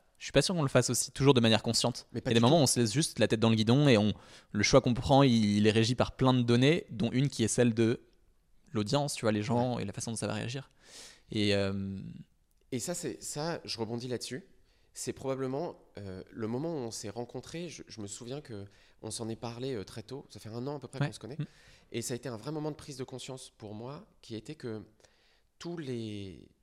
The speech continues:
Speaker 2: la, la plupart des gens que j'admire profondément, professionnellement, sont des gens qui ont une connaissance d'eux-mêmes très poussée. Et c'est ce qui les rend performants.
Speaker 1: Mm.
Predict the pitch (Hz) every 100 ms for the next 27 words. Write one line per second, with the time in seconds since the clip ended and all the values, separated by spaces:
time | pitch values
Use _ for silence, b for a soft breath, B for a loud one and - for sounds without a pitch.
0 | - 110 - 113 127 147 147 113 135 147
1 | 113 113 107 127 147 - - 131 123 131
2 | 123 120 127 127 - _ _ _ - 107
3 | 151 147 131 123 113 147 b b b b
4 | b - - 127 123 117 147 170 - _
5 | _ _ _ _ - - 120 131 113 101
6 | - 160 156 147 147 135 113 - 131 139
7 | 151 170 - _ - - 160 147 120 -
8 | - _ _ b b b b - 135 147
9 | - - 143 127 110 147 151 _ 147 -
10 | - 113 110 92 - _ _ _ -